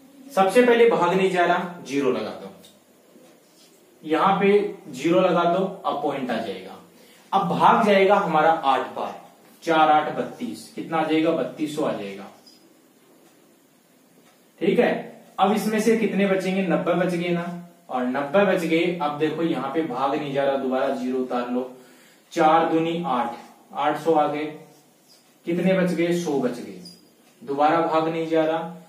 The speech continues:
ये ज़ीरो उतारा और चार दूनी आठ, आठ सौ बार चला गया। और दोबारा कितने बच जाएंगे आपके? दो सौ बच जाएंगे।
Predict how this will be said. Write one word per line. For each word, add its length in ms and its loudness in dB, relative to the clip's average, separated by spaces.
ये 200 0
ज़ीरो 260 4
उतारा 380 0
और 300 0
चार 300 4
दूनी 280 -4
आठ, 240 -4
आठ 200 0
सौ 120 -2
बार 240 0
चला 220 0
गया। 280 -4
और 80 -16
दोबारा 440 4
कितने 260 -2
बच 140 4
जाएंगे 280 -2
आपके? 300 -2
दो 240 0
सौ 140 -6
बच 160 -4
जाएंगे। 260 -14